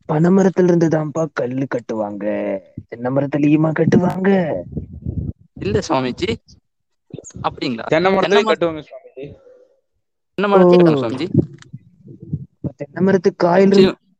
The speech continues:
Speaker 1: திரவியத்தினாலதான் போதை வருது. அப்ப காயில இருந்து வர திரவியத்தினாலதான் போதை வருது போல.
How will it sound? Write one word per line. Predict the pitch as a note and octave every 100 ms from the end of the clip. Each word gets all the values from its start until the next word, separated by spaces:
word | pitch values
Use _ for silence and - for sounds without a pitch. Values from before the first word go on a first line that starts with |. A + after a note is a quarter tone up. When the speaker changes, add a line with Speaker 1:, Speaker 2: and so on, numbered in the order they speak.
| -
Speaker 1:
திரவியத்தினாலதான் | - E3 G3+ G#3 G3+ G3+ G3+ G3 G#3+
போதை | F3 E3+ F#3
வருது. | E3 D#3 D#3+ -
அப்ப | - D#3+ -
காயில | C3 C#3+
இருந்து | G3 A3 A3+ A#3
வர | A3 G3+
திரவியத்தினாலதான் | E3+ F3+ G#3+ A#3 A#3 A#3+ B3 A#3+
போதை | G#3+ D3+ D#3+ G3
வருது | E3+ D3+ C3
போல. | A#2+ A2